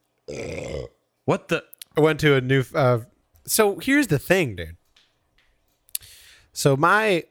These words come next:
Speaker 2: old, uh, primary care physician, which is P C P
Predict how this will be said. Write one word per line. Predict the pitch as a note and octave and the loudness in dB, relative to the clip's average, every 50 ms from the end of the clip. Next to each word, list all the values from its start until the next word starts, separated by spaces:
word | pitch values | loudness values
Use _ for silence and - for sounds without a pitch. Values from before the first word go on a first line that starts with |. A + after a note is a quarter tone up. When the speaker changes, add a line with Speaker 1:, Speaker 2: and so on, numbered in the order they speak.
| _ - | _ 0
Speaker 2:
old, | E3+ D#3 D#3+ D#3 C#3 B2 C3 | 2 4 4 4 2 2 2
uh, | B2 A#2 A2+ G#2+ G#2 G2+ F#2+ F#2 F2+ F2+ F#2 | 2 4 4 4 4 4 2 2 0 -2 -4
primary | - - C#3 C3 B2+ B2+ B2 A2+ G#2+ | -2 0 0 2 2 2 0 -2 -2
care | - - C#3 C3+ C3+ B2+ | -4 -4 -2 -2 -2 -2
physician, | - - B2+ A#2 C3 C#3 C3+ - D#3 E3 _ _ _ _ _ _ _ _ _ _ _ _ _ _ _ _ _ _ _ _ _ - | -4 -4 -4 -4 -4 -4 -6 -6 -10 -12 _ _ _ _ _ _ _ _ _ _ _ _ _ _ _ _ _ _ _ _ _ -6
which | B2 G#2+ - A2+ | -6 -4 -4 -4
is | G2 F2 _ - | -8 -8 _ -10
P | - - C#3+ B2+ | -6 -4 -4 -4
C | A2+ - - A#2 | -4 -4 -6 -6
P | A2 - A#2+ B2+ C#3 | -6 -4 -6 -8 -8